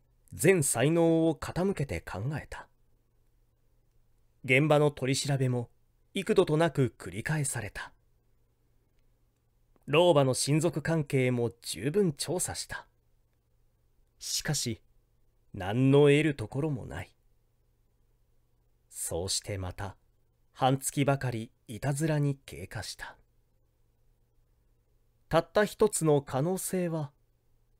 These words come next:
と判事が考えた。吹き矢が老婆の貯金を半分盗んで、残りを元通りに隠しておき、盗んだ金を財布に入れて、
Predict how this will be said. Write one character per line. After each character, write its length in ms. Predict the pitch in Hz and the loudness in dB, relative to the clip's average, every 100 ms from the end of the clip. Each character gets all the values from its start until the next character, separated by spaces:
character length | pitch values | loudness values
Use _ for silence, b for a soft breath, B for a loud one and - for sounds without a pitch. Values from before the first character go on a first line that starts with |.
| - | 0
と 160 | 175 156 | 0 0
判 320 | - 185 165 | 0 0 0
事 140 | 110 | -2
が 160 | 78 69 | -8 -12
考 260 | - 95 143 127 | -12 -10 -8 -10
え 80 | - | -12
た。 200 | - - _ _ _ _ _ _ _ _ _ _ _ _ _ _ _ | -16 -18 _ _ _ _ _ _ _ _ _ _ _ _ _ _ _
吹 280 | - - 160 | -18 -4 2
き 0 | |
矢 120 | 135 | 4
が 160 | 120 113 | 4 4
老 240 | 147 180 | 6 6
婆 100 | 143 | 6
の 120 | 135 | 6
貯 160 | 127 120 | 2 -4
金 340 | - 147 143 | 0 2 4
を 100 | 143 | 2
半 380 | 139 - 113 160 | 2 -2 0 0
分 320 | 160 165 147 | 2 2 2
盗 260 | 113 98 139 | 0 -2 -4
ん 100 | 123 | -2
で、 200 | 113 104 _ _ _ _ - | -2 -6 _ _ _ _ 2
残 260 | 175 175 247 | 2 4 2
り 140 | 208 | 6
を 120 | 190 | 4
元 280 | 143 147 202 | 6 2 2
通 80 | 233 226 | 0 -2
り 100 | 175 | -2
に 160 | 123 - | -4 -4
隠 300 | - 92 180 | -10 -6 -6
し 100 | - | -6
て 140 | 143 | -8
お 80 | 98 | -8
き、 240 | - 92 _ _ _ _ _ - | -12 -14 _ _ _ _ _ 2
盗 280 | 185 - 254 | 4 6 4
ん 80 | 226 | 6
だ 120 | 185 | 6
金 300 | 160 160 165 | 6 6 8
を 100 | 165 | 6
財 260 | - 123 160 | 4 0 0
布 120 | 190 | 0
に 140 | 175 | 0
入 60 | 175 | 0
れ 100 | 160 | 0
て、 240 | 151 139 | 0 -2